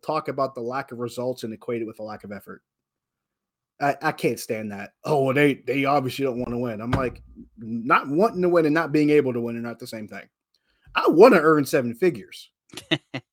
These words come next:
Speaker 1: I might not be able to earn seven figures with the current career path that I have. Things could change tomorrow, but for, at the current
Speaker 2: <laughs>
Speaker 1: moment, I'm not capable of earning seven million with the current career path that I have and the part-time schedule that I work. So it's just not that, it's just not possible. You know, a-, and you,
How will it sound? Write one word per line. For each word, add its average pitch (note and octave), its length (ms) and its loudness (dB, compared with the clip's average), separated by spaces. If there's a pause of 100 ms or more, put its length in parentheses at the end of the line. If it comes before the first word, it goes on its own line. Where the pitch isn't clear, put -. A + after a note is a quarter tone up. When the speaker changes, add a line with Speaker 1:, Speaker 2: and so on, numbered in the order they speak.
(420)
Speaker 1:
I F#3+ 60 -6
might B3+ 160 -4
not C4+ 120 -4
be F#3+ 160 2
able E3+ 240 4
to E3 120 2
earn C3 220 -2
seven B2 220 -4
figures B2 300 -6
with A#2 140 -10
the - 60 -20
current B2 240 -6
career D#3+ 180 0
path A2 240 -8
that F#2+ 120 -18
I G2 80 -16
have. - 180 -14 (340)
Things A#4 220 -4
could - 140 2
change C3 300 -2
tomorrow, A2 380 -12
but E4+ 220 -12
for, F#4+ 100 -8 (140)
at A#3+ 120 -14
the F#3 120 -2
current D#3+ 320 2
Speaker 2:
<laughs> C3 100 -2
Speaker 1:
moment, A2+ 260 -6 (500)
I'm C#3 120 -2
not B3 180 2
capable A3 400 8
of F3 80 8
earning D3+ 200 6
seven C#3 280 0
million C3 200 -4
with B2+ 120 -6
the C3+ 80 -10
current B2 280 -4
career C3 180 -6
path G#2 320 -10 (300)
that C3 160 -2
I C3 80 -4
have A#2 240 -6
and B2 120 -8
the A#2+ 60 -6
part-time B2+ 400 -4
schedule A#2+ 380 -6
that A2+ 160 -6
I G#2 100 -14
work. G#2 240 -14
So A#2+ 140 -8
it's A#2 120 -10
just B2 160 -10
not D3+ 180 -4
that, E3 160 -2
it's C#3 140 -10
just C3+ 140 -12
not G3+ 160 -4
possible. G3 480 -8 (540)
You F#3+ 100 -4
know, A#3 180 0
a-, F#3 240 2
and F3 220 4
you, F#3 340 2